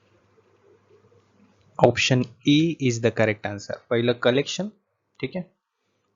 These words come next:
then formulation, then encoding and then projection. Okay,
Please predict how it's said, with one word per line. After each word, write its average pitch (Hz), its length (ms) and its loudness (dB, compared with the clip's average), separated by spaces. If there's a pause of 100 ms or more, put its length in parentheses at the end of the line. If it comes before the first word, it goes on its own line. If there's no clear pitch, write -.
(140)
then 113 320 -2 (500)
formulation, 160 640 0 (400)
then 107 160 -14 (200)
encoding 151 560 -4
and 123 180 -10
then 110 180 -8 (120)
projection. - 420 -18 (440)
Okay, 190 140 -14